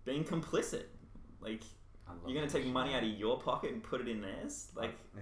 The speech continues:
Speaker 2: yeah.
Speaker 1: I d-, what? I d-, what?
Speaker 2: Three of the, I think it's three out of three priests that I have had in my life are,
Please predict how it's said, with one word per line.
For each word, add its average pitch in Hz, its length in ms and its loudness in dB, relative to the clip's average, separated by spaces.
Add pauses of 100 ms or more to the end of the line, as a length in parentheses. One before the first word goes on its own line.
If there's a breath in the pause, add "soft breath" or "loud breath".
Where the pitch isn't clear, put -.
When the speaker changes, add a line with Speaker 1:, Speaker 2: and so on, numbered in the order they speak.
Speaker 2:
yeah. 90 200 -2
Speaker 1:
I 160 100 0
d-, 147 260 -4 (160)
what? 127 320 -4
I 139 80 -2 (180)
d-, - 160 -8
what? 330 300 0 (1700 soft breath)
Speaker 2:
Three 127 340 -4
of 92 160 -8
the, 90 240 0 (800)
I 120 40 -6
think 151 180 -2
it's - 160 -8
three 139 340 -4
out 131 80 2
of 123 100 -6
three 117 200 -4
priests 113 440 -6
that 104 100 -4
I 92 100 0 (420)
have 95 100 -10
had 107 140 0
in 98 80 -6
my 92 80 -2
life 92 300 -2 (140)
are, 90 320 -6